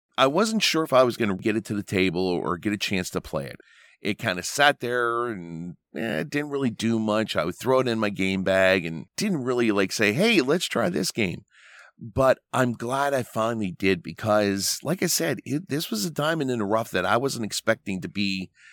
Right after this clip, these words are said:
as much fun as it is. This is definitely, like you said, i-, this is for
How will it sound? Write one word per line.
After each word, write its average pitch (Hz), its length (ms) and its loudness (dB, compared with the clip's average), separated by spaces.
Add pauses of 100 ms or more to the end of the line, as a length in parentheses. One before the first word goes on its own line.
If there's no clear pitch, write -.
(160)
as - 200 2
much 104 260 2
fun 95 320 2
as 87 300 -6
it 82 100 -2
is. - 360 -8 (600)
This 117 340 -2
is 123 100 -6
definitely, 123 360 2
like 101 200 0
you 113 80 -4
said, 87 380 0
i-, 104 100 4
this 127 280 0
is 131 120 -4
for 104 600 0